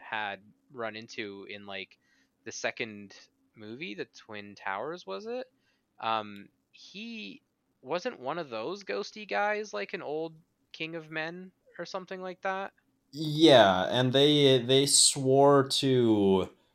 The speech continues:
Speaker 2: I, I think that they swore to help another of, uh, Man's kingdoms fight a war that I think was actually, like,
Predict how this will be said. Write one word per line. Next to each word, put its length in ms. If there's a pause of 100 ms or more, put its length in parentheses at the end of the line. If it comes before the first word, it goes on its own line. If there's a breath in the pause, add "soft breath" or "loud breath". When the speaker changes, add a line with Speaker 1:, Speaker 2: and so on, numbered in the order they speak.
(200)
Speaker 2:
I, 240
I 20
think 240
that 120
they 120
swore 520
to 160
help 460
another 680
of, 420
uh, 300
Man's 520
kingdoms 840 (220 soft breath)
fight 400
a 60
war 440
that 140
I 80
think 400
was 180
actually, 560
like, 440